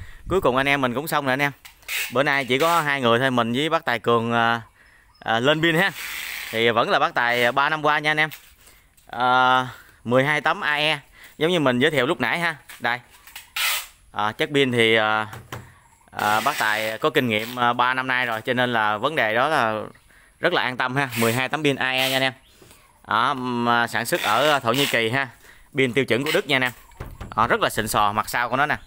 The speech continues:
À, nhiều anh em, à, hỏi là pin giờ, à, ngoài sau là mặt kính hay là ngoài sau là mặt B K vậy nào ngon hơn? À, thì, à, mặt kính và mặt B K thì, à, nó cũng vậy thôi mọi người. Nó tùy vào loại pin. Ví dụ như V-Sun á thì hai mặt kính.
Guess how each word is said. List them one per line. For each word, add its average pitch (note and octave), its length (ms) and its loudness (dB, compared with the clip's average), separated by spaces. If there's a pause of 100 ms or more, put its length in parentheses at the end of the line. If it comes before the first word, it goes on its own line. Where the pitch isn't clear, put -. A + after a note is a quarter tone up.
(420)
À, - 140 -2
nhiều A#2 220 2
anh B2+ 120 2
em, C3 240 2
à, B2+ 120 4
hỏi A#2 260 2
là A2+ 340 0
pin C3 180 2
giờ, G#2+ 380 2 (360)
à, G#2+ 300 0
ngoài A2 360 -2
sau B2 240 -4
là A#2 120 0
mặt G#2+ 200 -2
kính F#3+ 200 0
hay D#3 160 0
là A#2 100 0
ngoài A#2 220 0
sau B2 260 -2
là A#2+ 80 0
mặt A2 200 -2
B C3 80 2 (100)
K B2 280 0
vậy A2 160 2
nào G#2+ 200 0
ngon B2 160 2
hơn? C3+ 200 2 (800)
À, A#2 180 0
thì, A#2+ 260 2
à, A2+ 120 2
mặt A#2 200 -2
kính F#3+ 180 0
và E3+ 100 0
mặt A#2+ 160 -2
B C#3+ 80 0 (120)
K C3+ 300 -2
thì, A2+ 220 2
à, A2 220 2 (380)
nó D3+ 120 0
cũng E3 200 0
vậy A#2+ 180 2
thôi C#3 140 0
mọi B2 120 2
người. A2+ 200 2 (380)
Nó E3+ 80 -4
tùy C3 220 0
vào A#2 120 2
loại A2+ 140 2
pin. D3 300 2
Ví E3 100 -2
dụ B2+ 120 6
như C3+ 140 0
V-Sun C#3 420 2
á D3+ 80 2
thì B2 180 0
hai B2+ 180 -2
mặt A#2+ 160 -4
kính. G#3 180 0